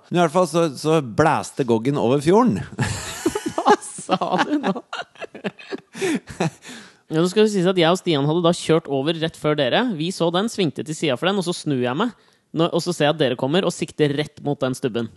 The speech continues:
Speaker 1: Ja, og, så, og da, eh, treffer jo den med, med den ene meia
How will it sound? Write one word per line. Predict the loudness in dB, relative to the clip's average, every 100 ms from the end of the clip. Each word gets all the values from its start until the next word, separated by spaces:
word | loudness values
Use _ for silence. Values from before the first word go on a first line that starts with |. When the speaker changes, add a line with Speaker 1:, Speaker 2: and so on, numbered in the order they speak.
| -4
Speaker 1:
Ja, | -4 -4 -8
og, | -10
så, | -8 -6
og | -2
da, | 2 2 2 0
eh, | 0 0
treffer | -2 -6 -6 -2 0
jo |
den | 0 0
med, | 0 -2 -2
med | -4 -6 -6
den | -6
ene | -4 -4 -4
meia | -4 -4 -4 -2 -2 -4 -6